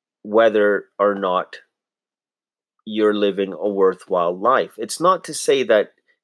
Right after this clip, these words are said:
there's a good or bad experience, but just to be able to have the ultimate experience is a way of looking at it,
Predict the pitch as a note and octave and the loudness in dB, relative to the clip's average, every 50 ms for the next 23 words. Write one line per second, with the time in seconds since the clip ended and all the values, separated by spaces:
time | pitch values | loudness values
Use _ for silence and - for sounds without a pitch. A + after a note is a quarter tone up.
0 | _ _ _ - B2 C3 B2 A2+ A2 G#2+ F#2+ - C3+ C3+ B2 A#2 G#2+ F#2+ F2 B2 | _ _ _ -2 0 0 0 2 -2 -6 -4 0 0 2 2 2 -2 0 0 -2
1 | C3+ D3+ C#3+ A#2 G#2 - - - - D#3 E3+ E3 B2+ G#2+ G2+ - - - - G#2+ | 0 0 -2 -4 -6 -8 -12 -12 -8 -6 -4 -2 -2 -2 -4 -6 -12 -10 -10 -10
2 | G2+ - - - D#3 D#3+ D#3+ - - - - - C#3 A#2+ A2+ A#2+ A#2 A#2 A#2 B2 | -10 -10 -6 -4 -4 -4 -2 -6 -8 -10 -12 -12 -12 -6 -4 -2 0 2 2 2
3 | C3 B2 A#2+ A2+ A2 G#2 - - - A2 G#2 G#2 G#2 A#2 A#2+ A2 A2 A2 G#2+ G#2 | 2 0 -2 -4 -4 -6 -12 -10 -6 -6 -6 -6 -4 -4 -2 0 0 0 -2 -4
4 | - - - _ _ _ _ _ _ _ _ _ _ _ - G#2+ B2 C3 - A#2 | -14 -20 -20 _ _ _ _ _ _ _ _ _ _ _ -8 -4 -4 -2 0 2
5 | B2+ C#3+ D#3 D3+ - C#3 B2 A2 G2+ F#2+ F#2+ - - - - G2 F#2 F2 F2+ F#2 | 2 2 2 0 -4 -6 -2 -2 -2 -2 -4 -10 -18 -14 -12 -10 -10 -8 -10 -10
6 | F#2+ - - - - B2 B2 A2+ B2 B2 A#2 B2+ A#2+ A#2+ A2 G2 F2+ G#2 A2+ B2+ | -14 -16 -16 -12 -4 -4 -2 0 0 2 4 4 6 6 4 4 2 2 0 0
7 | B2 - A#2+ G#2+ G2 F2+ F2 - - - | 0 0 -6 -4 -2 -2 -4 -4 -6 -12